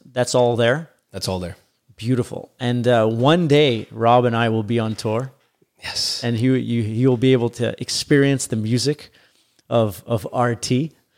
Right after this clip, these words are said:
Speaker 1: R T
Speaker 2: <laughs>
Speaker 1: Fitwell, greasing the groove before the show.
Speaker 2: Yes, that would be beautiful.
Speaker 1: And that's a beautiful thing. So I wanna thank you for, uh, coming to hang out.
Speaker 2: Thank you. It's been a pleasure.
Speaker 1: It's been
Speaker 2: a lot
Speaker 1: a,
Speaker 2: of fun.
Speaker 1: it's been a blast, really in depth. I had no idea. Well, I figured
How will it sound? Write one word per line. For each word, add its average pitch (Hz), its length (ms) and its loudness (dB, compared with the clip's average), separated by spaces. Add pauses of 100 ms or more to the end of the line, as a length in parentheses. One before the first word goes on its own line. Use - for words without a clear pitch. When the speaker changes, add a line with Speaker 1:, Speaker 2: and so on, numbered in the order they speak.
(380)
Speaker 1:
R 139 160 4
T 139 200 2
Speaker 2:
<laughs> 127 40 2
Speaker 1:
Fitwell, 143 600 4 (200)
greasing 147 380 4
the 131 100 4
groove 143 320 4
before 135 320 0
the 120 80 2
show. 151 340 4 (180)
Speaker 2:
Yes, 92 380 -20
that 101 120 -10
would 92 120 -4
be 92 80 -6
beautiful. 90 500 -14 (360)
Speaker 1:
And 123 80 -4
that's 143 140 0
a 135 40 -2
beautiful 143 300 2
thing. 185 140 2
So 139 120 4
I 131 40 8
wanna 135 200 4
thank 156 260 -2
you 143 60 -2
for, 120 260 2
uh, 107 140 0
coming 127 260 0
to 117 60 2
hang 117 220 0
out. 123 220 0 (580)
Speaker 2:
Thank 87 200 -14
you. 92 80 -8
It's 90 80 -10
been 101 140 -2
a - 20 -6
pleasure. 131 600 2
Speaker 1:
It's 120 180 -8
been 131 160 2
Speaker 2:
a 139 40 8
lot 139 120 8
Speaker 1:
a, 131 40 4
Speaker 2:
of 127 60 0
fun. 160 320 4
Speaker 1:
it's 131 140 -4
been 175 160 2
a 147 60 4
blast, 139 460 4
really 160 360 2
in 147 140 0
depth. 135 280 2
I 139 60 4
had 127 140 2
no 135 180 4
idea. 143 360 4
Well, 135 300 4 (240)
I 139 80 0
figured 160 440 4